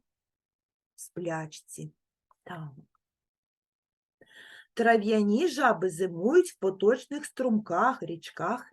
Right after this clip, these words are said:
і канавах. Розміщуються трав'яні жаби біля дна, в зарослях водної рослинності або ж недалеко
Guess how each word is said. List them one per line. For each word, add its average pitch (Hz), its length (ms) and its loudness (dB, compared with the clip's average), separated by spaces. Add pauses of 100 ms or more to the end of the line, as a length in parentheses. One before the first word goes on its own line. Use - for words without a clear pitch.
і 202 300 -8 (140)
канавах. 156 800 -10 (880)
Розміщуються 240 960 0
трав'яні 196 600 0
жаби 165 460 0
біля 330 380 6
дна, 185 560 -2
в - 20 -10
зарослях 320 760 0
водної 196 480 0
рослинності 165 1120 -8
або 175 420 0
ж - 260 -10
недалеко 180 960 -6